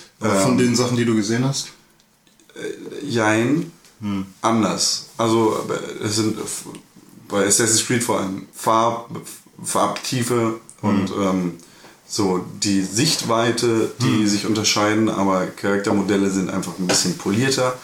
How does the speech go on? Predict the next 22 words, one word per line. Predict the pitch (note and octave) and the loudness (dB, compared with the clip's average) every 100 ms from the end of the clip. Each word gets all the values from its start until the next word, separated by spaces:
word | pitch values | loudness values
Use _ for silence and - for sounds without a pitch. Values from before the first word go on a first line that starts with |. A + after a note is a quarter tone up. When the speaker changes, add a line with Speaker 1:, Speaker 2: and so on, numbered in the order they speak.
| - | -2
Speaker 1:
Hm. | A2 G#2 G#2 | 2 2 2
Speaker 2:
Ähm, | G#2+ G2+ G2+ G2+ G2 G2 - _ - - | 2 4 4 4 2 0 -6 _ -20 -4
wobei | G#2+ G2+ G2+ | 0 2 2
das | G#2 G2 - - _ | 4 2 -2 -8 _
bei, | G#2 G2 F#2+ F#2 F2+ - - - _ _ _ - - - _ - | -10 -2 0 2 0 0 -4 -16 _ _ _ -16 -16 -18 _ -4
äh, | G2+ F#2 F2 | 0 0 -2
bei, | - F2 | -2 -2
bei, | E2+ F2 | 0 -2
bei | F#2 | 0
Lego | G2 A2+ A2 | 2 4 4
irgendwie | G#2 G2+ G2+ G2+ | 2 0 2 2
so | F#2+ | 2
ein | G2 F#2+ - - _ _ _ _ _ _ _ - _ _ _ _ - A2+ A2+ | 2 2 0 -10 _ _ _ _ _ _ _ -20 _ _ _ _ -20 -12 -10
ge-, | - - - | -4 -2 0
viel, | - E3 | 4 4
viel, | D#3+ E3+ D#3+ D3+ D3 - - - | 4 4 6 4 2 -2 -8 -12
viel | - - D3+ C#3 A#2+ - | -10 0 2 2 0 -6
mehr | G#2+ A2 A#2 A#2 - - | -2 2 2 2 -2 -4
aufpoliert | B2+ - - A#2 A2 G#2+ F#2+ | -4 -4 -2 0 2 2 2
ist. | G2+ F#2+ | -2 0
Also | G#2+ G#2 A#2+ | 0 2 2
Speaker 1:
Also | A#2 | 0